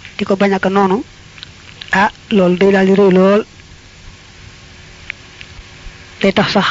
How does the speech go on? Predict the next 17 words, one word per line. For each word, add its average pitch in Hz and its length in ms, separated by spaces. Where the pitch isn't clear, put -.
suñu 202 120
Boroom 190 260
dal 185 180
lay 190 220
mere. 190 280
Ndax - 180
kon 190 120
dafa 196 180
def 165 140
ba 180 80
noppi, 202 340
te 196 160
la 190 220
mu 202 100
def - 380
neexu 196 260
la. 180 100